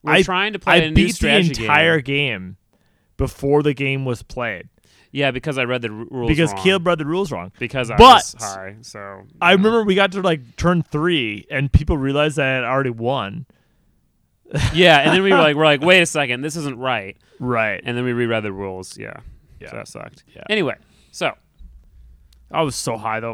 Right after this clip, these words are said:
Speaker 2: Jesus fucking Christ, it's terrible.
Speaker 1: It sucked. Yeah, no, that was, that was not fun. I'm sure a lot of people have those experiences,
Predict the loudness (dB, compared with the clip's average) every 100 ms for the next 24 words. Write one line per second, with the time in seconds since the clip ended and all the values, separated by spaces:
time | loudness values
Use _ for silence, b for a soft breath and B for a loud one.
0 | -12 -14 -14 -14 -18 -20 -18 -16 -16 -18
1 | -20 -12 -10 -10 -4 -2 0 -2 -4 -8
2 | -4 -2 -2 -4 -4 -4 -4 -8 -12 -20
3 | _ -12 -10 -10 -12 -10 -8 -6 -4 -2
4 | -2 0 0 -2 -4 -8 -14 -10 -8 -8
5 | -12 -12 -12 -12 -14 -16 -16 -20